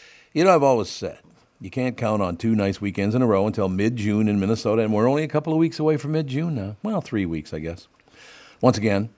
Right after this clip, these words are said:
we're right on the money. What better time to lose weight like I'm doing with M N fat loss dot com. The program's been great for me. And again, let me throw in quickly. I get called to a lot of dinners, meetings, blah, blah, blah.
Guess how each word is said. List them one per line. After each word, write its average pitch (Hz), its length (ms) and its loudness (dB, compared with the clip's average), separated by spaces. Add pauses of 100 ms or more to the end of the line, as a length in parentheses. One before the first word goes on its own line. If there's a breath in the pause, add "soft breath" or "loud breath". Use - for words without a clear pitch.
(340)
we're 95 140 -2
right 101 200 4
on 107 100 2
the 107 60 4
money. 92 320 0 (400 loud breath)
What 156 140 4
better 170 160 6
time 151 220 4
to 127 60 0
lose 143 260 4
weight 147 260 2
like 123 180 0
I'm 135 180 2
doing 127 180 2
with 107 180 -2
M 175 240 0
N 113 160 0
fat 143 280 2
loss 98 220 0
dot 85 260 -6
com. 131 240 0
The 107 60 0
program's 104 440 0
been 92 140 -4
great 117 220 2
for - 100 -14
me. 98 120 -6
And 143 120 -2
again, 175 240 -2
let 123 100 -2
me 151 60 -2
throw 151 200 -2
in 120 120 -2
quickly. - 420 -8 (420 soft breath)
I 143 160 2
get 175 200 0
called 113 300 2
to 98 140 -8
a 87 40 -4
lot 82 180 -6
of 78 140 -12
dinners, 139 460 0
meetings, 127 400 0
blah, 87 180 -4
blah, 78 160 -8
blah. 127 400 2